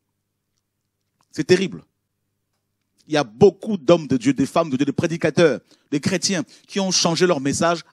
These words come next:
à cause de leur entourage. Il y en a beaucoup qui ont changé parce que les gens, ils viennent, «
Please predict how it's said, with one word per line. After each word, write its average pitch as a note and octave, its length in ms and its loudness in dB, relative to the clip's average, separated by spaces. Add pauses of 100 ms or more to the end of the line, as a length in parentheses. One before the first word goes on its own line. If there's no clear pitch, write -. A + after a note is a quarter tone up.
à D3+ 120 -2
cause G3 380 4
de C#3+ 40 -2
leur C#3+ 120 0
entourage. G#2 580 -6 (1300)
Il D3+ 60 0
y D#3+ 40 2
en D#3 100 -2
a F3 160 0
beaucoup G#3+ 640 2
qui G#3 100 -4
ont F#3 120 0
changé E3+ 340 2 (180)
parce G3 140 2
que A3+ 80 0
les G3+ 140 6
gens, G#3+ 80 2
ils A3 100 0
viennent, « G3+ 220 2